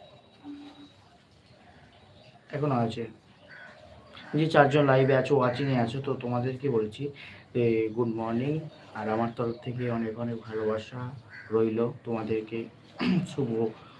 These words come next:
উল্টো রথযাত্রায় আন্তরিক প্রীতি, শুভেচ্ছা, অভিনন্দন। যে চারজন ওয়াচিংয়ে আছো, স্ক্রিনে ডবল টাচ করে একটা লাইক করে তোমরা অবশ্যই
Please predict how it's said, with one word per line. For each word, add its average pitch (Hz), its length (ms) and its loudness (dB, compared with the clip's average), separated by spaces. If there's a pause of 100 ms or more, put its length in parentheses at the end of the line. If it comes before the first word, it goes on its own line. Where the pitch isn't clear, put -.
(680)
উল্টো 120 300 2
রথযাত্রায় 113 680 0 (200)
আন্তরিক 117 520 -4 (340)
প্রীতি, 123 360 -4 (240)
শুভেচ্ছা, 113 600 -2
অভিনন্দন। 110 500 0 (840)
যে 120 160 0
চারজন 120 280 0 (200)
ওয়াচিংয়ে 117 500 0
আছো, 107 180 -10 (520)
স্ক্রিনে 123 320 -2
ডবল 113 240 2
টাচ 120 180 -2
করে 120 160 -2
একটা 120 220 -4
লাইক 113 180 0 (100)
করে 127 220 0
তোমরা 117 220 4 (560)
অবশ্যই 123 340 4